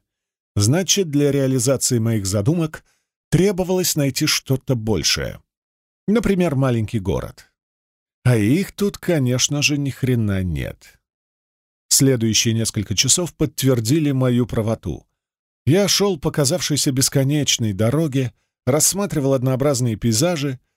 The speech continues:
следил за медленно светлеющим небом, тихо проклинал все подряд, но не видел никаких следов близкого жилья. Затем с небес начал сыпаться мелкий нудный дождик,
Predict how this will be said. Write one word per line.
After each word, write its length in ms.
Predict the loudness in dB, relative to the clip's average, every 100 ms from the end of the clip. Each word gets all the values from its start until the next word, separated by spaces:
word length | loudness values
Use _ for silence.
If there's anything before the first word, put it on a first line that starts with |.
| _
следил 520 | -2 0 2 2 2 2
за 200 | 2 2
медленно 500 | 0 0 0 0 -2
светлеющим 840 | -2 -4 -2 0 0 0 0 0
небом, 460 | 2 2 0 -4 -10 _ _
тихо 440 | -2 0 0 0 -2
проклинал 640 | -2 -4 -2 0 0 0
все 260 | 0 0 0
подряд, 580 | 0 -2 -2 -2 -6 -16 _ _ _ _ _ 2
но 180 | 4
не 140 | 4 2
видел 260 | 2 0
никаких 440 | 0 0 -2 0 -2
следов 560 | 0 0 2 0 0
близкого 480 | -2 0 2 0 0
жилья. 500 | 0 0 0 -4 -8 -14 _ _ _ _ _ _ _ _ _ -2
Затем 380 | 0 0 0 0
с 140 | 0
небес 340 | 0 0 0 0
начал 320 | -2 -2 -2
сыпаться 480 | -2 -2 -2 0 0
мелкий 420 | 0 -2 -2 -2
нудный 440 | 0 0 0 -2
дождик, 580 | 0 0 0 -2 -6 -8